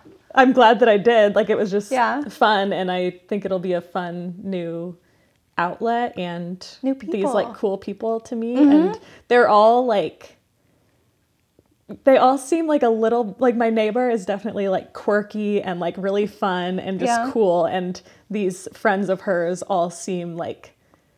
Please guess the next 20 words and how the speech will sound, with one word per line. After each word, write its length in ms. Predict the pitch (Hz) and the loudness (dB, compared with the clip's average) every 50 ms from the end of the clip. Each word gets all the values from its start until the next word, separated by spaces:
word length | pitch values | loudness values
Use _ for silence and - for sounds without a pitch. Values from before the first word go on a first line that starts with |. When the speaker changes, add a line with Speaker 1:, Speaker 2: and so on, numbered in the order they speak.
| _ _ _ _ _ _ _ _ _ - | _ _ _ _ _ _ _ _ _ -10
Speaker 1:
that, 420 | 185 175 190 175 170 - - - _ _ - 202 | -4 -2 0 0 0 -2 -6 -16 _ _ -10 -8
th-, 140 | 196 247 - - | -8 -8 -8 -10
seem 260 | 220 - - 277 262 | -4 0 0 2 4
like 220 | 254 247 233 233 - | 4 2 2 2 0
that 340 | 226 208 180 - - - - | 0 0 0 -2 -4 -12 -16
too, 520 | - - 208 190 180 190 214 254 294 302 - - | -6 -4 -4 -2 -2 -2 -2 -2 -2 -4 -4 0
Speaker 2:
Yeah. 160 | 254 240 226 | 2 2 4
Speaker 1:
in 60 | 233 | 4
just, 120 | 226 214 | 2 2
like, 180 | - 220 220 185 | 2 2 2 2
different 300 | 214 208 208 - 196 202 | -2 -2 -2 -4 -4 0
ways. 300 | 190 180 180 190 226 233 | 0 2 2 2 0 0
And 80 | 233 196 | -2 -4
I 40 | 170 | -4
was 80 | 175 175 | -4 -6
just 140 | - 190 - | -8 -6 -6
like, 140 | 202 180 - | -6 -4 -2
"Oh, 100 | 196 190 180 | -4 -4 -2
these 180 | 196 208 190 | -2 -4 -2
are 260 | 214 202 190 196 185 | -2 -4 -4 -4 -6